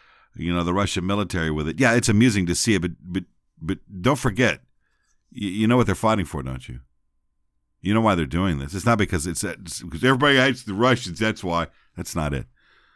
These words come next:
They're doing it because they want their freedom. That's why. They don't want to be told how to think. They don't want to be told how to vote. They don't want to be told any of this nonsense that comes from Russia.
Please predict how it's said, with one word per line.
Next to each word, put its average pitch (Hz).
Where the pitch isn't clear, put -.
They're 85
doing 104
it 85
because 80
they 85
want 80
their 73
freedom. 64
That's 87
why. 57
They 101
don't 117
want 113
to 98
be 85
told 78
how 71
to 64
think. -
They 101
don't 117
want 113
to 101
be 95
told 73
how 65
to 65
vote. 55
They 80
don't 98
want 98
to 92
be 85
told 73
any 73
of 60
this 62
nonsense 69
that 67
comes 65
from 62
Russia. 67